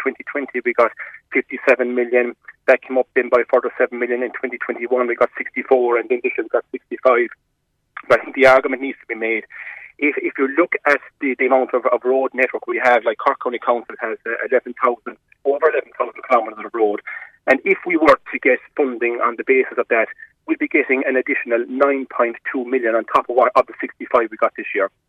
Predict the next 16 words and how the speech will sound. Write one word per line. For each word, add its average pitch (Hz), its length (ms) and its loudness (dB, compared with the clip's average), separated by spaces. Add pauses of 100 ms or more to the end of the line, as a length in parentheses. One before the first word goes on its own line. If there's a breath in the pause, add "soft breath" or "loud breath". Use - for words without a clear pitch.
(580 loud breath)
Um, 117 480 -2 (120)
and 147 100 4
again, 151 380 4
if, 147 320 -4
I 135 60 2
think - 180 -8
if 135 100 -8
you 131 140 -6
take 151 180 0
into 131 200 -2
consideration 123 840 0
the, 120 240 2
I 120 40 0
suppose, 131 260 2
the 127 60 -8
recession, 123 360 -2